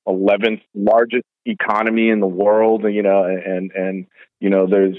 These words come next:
uh, Texas can be the absolute producer of hemp in the country, you know? And, and so as long as we stay focused, we keep moving forward, moving the ball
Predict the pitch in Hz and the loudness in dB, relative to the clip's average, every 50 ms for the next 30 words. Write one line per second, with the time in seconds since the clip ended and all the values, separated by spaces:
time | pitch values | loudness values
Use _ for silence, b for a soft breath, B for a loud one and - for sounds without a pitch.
0 | - 95 90 87 87 85 - _ _ _ _ _ - 151 139 - - 147 135 - | -2 0 0 0 0 -2 -8 _ _ _ _ _ -4 -4 -4 -4 -6 -10 -10 -10
1 | - - _ _ _ _ _ _ _ _ _ _ _ _ _ - - - 131 123 | -12 -20 _ _ _ _ _ _ _ _ _ _ _ _ _ -8 -2 0 2 2
2 | 120 110 107 98 - 127 135 143 143 131 120 113 110 104 95 - _ _ _ - | 0 0 -4 -4 0 2 2 4 4 2 2 0 0 -2 -4 -8 _ _ _ -12
3 | 113 101 104 101 107 123 127 127 123 123 123 - 101 107 110 110 110 - - - | -10 -8 -4 0 2 2 4 4 2 0 -2 -2 -2 0 0 0 -2 -4 -6 -6
4 | 120 104 104 104 107 110 107 104 - _ _ _ _ _ _ - - 104 98 87 | -4 -4 0 2 2 2 2 0 -2 _ _ _ _ _ _ -4 -2 -2 -2 0
5 | 98 104 104 104 98 - - 95 90 87 87 87 87 - _ - 95 87 85 82 | 0 0 0 -2 -2 -2 0 2 2 4 2 2 0 -4 _ 0 0 0 0 -2
6 | - - - 95 92 90 - 90 85 82 80 76 - - 80 80 78 - - 64 | -2 -2 -2 -2 -2 -2 -4 -6 -6 -4 -6 -6 -6 -6 -6 -6 -6 -8 -8 -10
7 | - - - - - 85 82 80 - 82 76 - 87 90 87 87 85 85 - - | -10 -10 -8 -6 -4 -4 -2 -2 -2 -4 -2 -2 -2 -2 0 -2 -4 -6 -4 0
8 | 98 92 90 85 80 - B B B B B B B _ _ _ _ _ - 104 | 0 2 2 0 -2 -4 B B B B B B B _ _ _ _ _ -2 -2
9 | 104 95 107 110 113 120 127 131 123 123 123 123 120 - - - 117 117 117 - | -2 0 0 0 0 2 0 0 -2 -2 -2 -2 -4 -2 0 0 0 0 0 -2
10 | - - 123 123 127 123 - 143 139 139 139 - - _ _ _ _ _ _ _ | -2 0 0 0 0 -2 -2 -2 -2 -2 -4 -8 -20 _ _ _ _ _ _ _
11 | _ _ _ _ _ - 98 98 92 - - 123 123 123 117 117 120 113 117 117 | _ _ _ _ _ -2 -2 -2 -2 0 0 0 0 2 2 2 4 4 2 0
12 | 110 - - 123 120 120 120 120 120 120 117 113 113 110 113 110 107 101 92 107 | 0 0 2 4 4 6 6 6 4 4 2 0 0 0 2 0 0 0 2 2
13 | 107 110 104 | 2 2 0